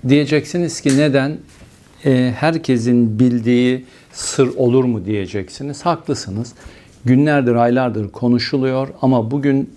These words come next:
daha somut, daha net isimler, belgeler verilerek ortaya konulmuş olması nedeniyle çıkan sonuç şu.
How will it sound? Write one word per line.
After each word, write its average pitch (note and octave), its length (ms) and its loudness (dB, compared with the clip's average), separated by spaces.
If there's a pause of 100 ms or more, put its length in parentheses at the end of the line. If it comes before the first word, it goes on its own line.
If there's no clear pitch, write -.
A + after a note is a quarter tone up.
daha C#3+ 220 0
somut, A2 480 -2 (800)
daha D3 260 2
net G#2 260 2 (500)
isimler, C#3+ 600 0
belgeler B2+ 560 0
verilerek A2 800 -2 (140)
ortaya B2 520 -2
konulmuş B2 500 0
olması G2+ 460 -2
nedeniyle C3+ 880 0 (1500)
çıkan D3 380 0
sonuç C#3 340 0
şu. - 260 -6